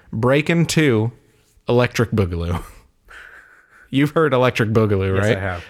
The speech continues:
Speaker 1: That's the sequel of a, a movie, apparently. <laughs>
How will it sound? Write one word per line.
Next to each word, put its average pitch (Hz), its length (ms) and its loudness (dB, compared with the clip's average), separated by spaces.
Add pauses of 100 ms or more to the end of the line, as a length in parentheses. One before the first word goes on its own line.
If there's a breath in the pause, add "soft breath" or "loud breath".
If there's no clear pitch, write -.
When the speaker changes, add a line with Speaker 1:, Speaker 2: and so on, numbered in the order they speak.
(140 loud breath)
Speaker 1:
That's 123 240 0
the 117 320 0
sequel 104 420 2
of 95 140 -2
a, 95 200 -2 (300)
a - 60 -4
movie, 98 360 -2
apparently. 92 480 -2 (200)
<laughs> 117 100 -2